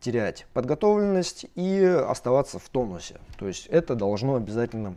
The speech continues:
учитываться. Но не все хотят избегать боли, или вы не всегда хотите избегать боли.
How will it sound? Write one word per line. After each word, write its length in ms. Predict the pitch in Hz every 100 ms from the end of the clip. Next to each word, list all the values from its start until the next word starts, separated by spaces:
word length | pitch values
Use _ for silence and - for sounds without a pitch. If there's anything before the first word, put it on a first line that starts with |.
| -
учитываться. 640 | 127 - 120 95 71 - - - - - - - - _ _ _ _ _ _ - _ _ _ _ _ _ _ 135
Но 600 | 156 185 202 175 - - _ _ _ _ _ - - - _ - - - - - 135
не 180 | 139
все 460 | - - 165 127 82 - - _
хотят 560 | - 113 - 151 175 - _ - -
избегать 520 | 107 120 101 117 -
боли, 340 | 117 127 104 92
или 420 | 160 160 143 123 -
вы 240 | 127 135
не 120 | 143 131
всегда 400 | - 131 135 113
хотите 360 | 107 - 135
избегать 360 | 110 107 120 107
боли. 360 | 107 104 78